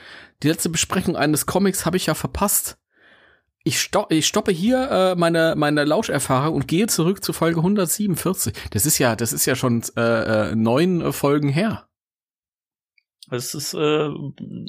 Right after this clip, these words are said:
Speaker 2: ja. Ich hab's im Kopf nicht so schnell gerechnet wie du, aber, äh, vielleicht stimmt's
Speaker 1: Ja,
Speaker 2: auch
Speaker 1: pass auf,
Speaker 2: nicht.
Speaker 1: das wird noch krasser. Das macht ja nach Adam Riese bei unserer, ähm, regelmäßigen, äh, äh, Veröffentlichung
Speaker 2: Naja,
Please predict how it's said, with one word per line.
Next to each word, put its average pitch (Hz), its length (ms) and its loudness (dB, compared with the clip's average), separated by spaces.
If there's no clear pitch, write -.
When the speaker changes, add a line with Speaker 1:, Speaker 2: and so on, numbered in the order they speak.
Speaker 2:
ja. 143 360 4
Ich 147 140 -2
hab's - 140 0
im 165 100 2
Kopf - 220 0
nicht 180 120 2
so - 80 2
schnell 165 260 2
gerechnet 156 540 2
wie 175 80 0
du, 180 220 2
aber, 170 460 4
äh, 165 80 -2
vielleicht 151 760 2
stimmt's - 420 -6
Speaker 1:
Ja, 107 140 4
Speaker 2:
auch 117 120 0
Speaker 1:
pass 117 160 0
auf, 147 180 0
Speaker 2:
nicht. 117 100 0
Speaker 1:
das - 120 0
wird 127 140 0
noch 104 180 2
krasser. 214 300 0
Das - 180 -2
macht 156 200 0
ja 139 80 2
nach 120 160 0
Adam 127 300 2
Riese 185 260 2
bei 170 100 2
unserer, 131 640 2
ähm, 127 180 0
regelmäßigen, 139 840 2
äh, 135 40 -2
äh, 127 640 0
Veröffentlichung 120 600 6
Speaker 2:
Naja, 160 40 -2